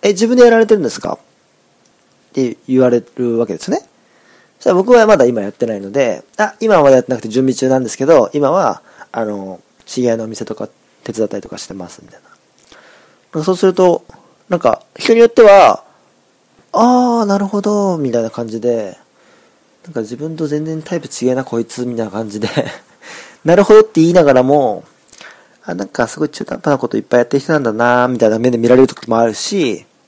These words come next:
「すごい色々やられてるんですね」みたいな。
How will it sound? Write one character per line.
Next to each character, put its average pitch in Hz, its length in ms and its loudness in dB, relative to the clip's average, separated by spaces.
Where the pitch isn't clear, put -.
「す - 360 -6
ご 226 140 6
い 202 40 8
色 160 100 6
々 135 120 4
や 127 60 6
ら 127 80 4
れ 123 80 0
て - 60 -4
る 120 60 0
ん - 20 -8
で - 60 -8
す - 80 -14
ね」 92 100 -12
み 85 60 -16
た 82 60 -16
い 82 40 -16
な。 - 180 -20